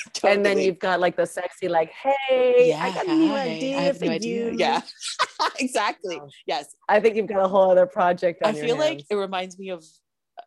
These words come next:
Speaker 2: a, a sitcom that I'd forgotten existed. It was, like, Herman's Head or something.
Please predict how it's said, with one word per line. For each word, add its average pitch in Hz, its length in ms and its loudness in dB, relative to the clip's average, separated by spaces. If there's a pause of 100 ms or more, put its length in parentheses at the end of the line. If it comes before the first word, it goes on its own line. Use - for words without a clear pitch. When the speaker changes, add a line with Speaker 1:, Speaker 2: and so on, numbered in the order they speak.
(140)
Speaker 2:
a, 160 180 0
a - 100 -12
sitcom 160 500 -6
that 151 100 -8
I'd 143 160 -4
forgotten 143 480 -8
existed. 147 500 -10
It - 60 -6
was, 156 120 -8
like, 139 160 -4 (120)
Herman's 165 520 -4
Head 131 380 -4 (200)
or 202 140 -4
something. 196 540 -6